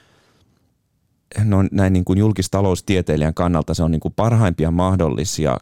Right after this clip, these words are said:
kehikoita, joilla voidaan tutkia sitten kausaalivaikutuksia, että no miten se on sit vaikuttanut yhteen tai toiseen lopputulemaan,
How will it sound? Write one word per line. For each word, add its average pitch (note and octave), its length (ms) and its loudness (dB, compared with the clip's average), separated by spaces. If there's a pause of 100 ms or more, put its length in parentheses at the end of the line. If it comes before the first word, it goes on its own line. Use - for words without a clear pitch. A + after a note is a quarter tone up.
(120)
kehikoita, F2 560 -2
joilla E2 280 0
voidaan F#2 420 -2
tutkia G2 400 -4
sitten - 420 -6 (200)
kausaalivaikutuksia, D2+ 1080 -4
että - 180 -6
no G#2 100 0
miten A#2+ 320 0
se F#2+ 100 -2
on G#2+ 100 0
sit C3+ 200 -4
vaikuttanut G2 540 -4
yhteen D2+ 280 -4
tai D#2+ 140 -2
toiseen F#2+ 440 -2
lopputulemaan, - 800 -12